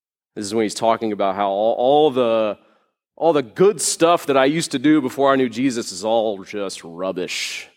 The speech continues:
He says, "I'm found not having a righteousness of my own that comes from the law, but that which comes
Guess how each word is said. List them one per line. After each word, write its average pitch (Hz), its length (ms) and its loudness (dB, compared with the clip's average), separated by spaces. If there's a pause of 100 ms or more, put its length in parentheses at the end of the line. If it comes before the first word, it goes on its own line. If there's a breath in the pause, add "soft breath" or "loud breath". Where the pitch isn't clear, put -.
(1040)
He 95 60 -12
says, 104 260 -4
"I'm 110 180 2
found 127 480 2
not 135 220 4
having 143 400 2
a 120 60 0
righteousness 131 720 0
of 127 100 -2
my 123 240 2
own 139 240 2
that 123 140 -4
comes 143 260 -4
from 135 160 -6
the 120 60 -6
law, 123 360 0
but 117 320 -2 (440 soft breath)
that 135 260 2
which 151 220 -6
comes 147 600 0